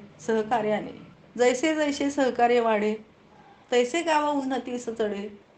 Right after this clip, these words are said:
न पडे विपत्तीचे कोडे, गावी कोणा मानवासी. ऐसी सेवा बिंबता को-, जीवनी, काहीच गावी न पडे उनी. तरी असावा स्वतंत्रपणी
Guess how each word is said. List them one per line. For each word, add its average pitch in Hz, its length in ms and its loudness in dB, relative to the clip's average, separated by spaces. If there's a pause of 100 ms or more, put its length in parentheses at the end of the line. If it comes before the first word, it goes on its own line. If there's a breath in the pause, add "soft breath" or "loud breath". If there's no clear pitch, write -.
न 220 120 4
पडे 240 300 2
विपत्तीचे 240 640 -4
कोडे, 262 400 2 (580)
गावी 208 300 6
कोणा 269 360 0 (280)
मानवासी. 208 720 -2 (300)
ऐसी 226 340 0
सेवा 262 340 2
बिंबता 220 500 0
को-, 269 220 -6
जीवनी, 208 540 2 (520)
काहीच 240 360 0
गावी 262 440 0 (200)
न 262 140 0
पडे 294 300 -2
उनी. 175 320 -6 (560)
तरी 233 260 2
असावा 240 440 2
स्वतंत्रपणी 240 800 -4